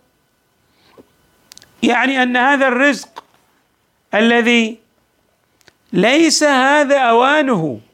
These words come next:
ليس هذا زمنه، جاء من عند الله. طيب، كيف يجيء من عند الله؟ نحن نعلم أن الله هو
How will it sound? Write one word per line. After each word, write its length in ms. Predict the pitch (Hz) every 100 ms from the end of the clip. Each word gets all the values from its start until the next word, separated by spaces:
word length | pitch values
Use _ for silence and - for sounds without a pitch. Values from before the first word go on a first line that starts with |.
| _ _ _ _ _ _ _ - _ -
ليس 400 | 220 240 302 -
هذا 540 | 277 247 302 285 285
زمنه، 680 | 240 277 311 294 240 165 - - _ _ _ _ _ _ _ _ _ _ _ _ _ -
جاء 680 | - 190 254 285 294 285 294
من 240 | 247 233
عند 240 | 214 233 214
الله. 400 | 196 180 175 175 _ _ _ _ _ _ _ _ _ _ _ -
طيب، 320 | 165 160 143
كيف 300 | 214 233 226
يجيء 400 | 214 151 220 214
من 180 | 185 175
عند 200 | 175 170
الله؟ 300 | 160 160 196 _ _ _ _ _ _ _ _ _
نحن 400 | 202 226 220 202
نعلم 440 | 226 220 226 240 247 - _ _ _ _ _ _ _ _ -
أن 220 | 226 214
الله 300 | 196 208 247
هو 400 | 214 233 233 240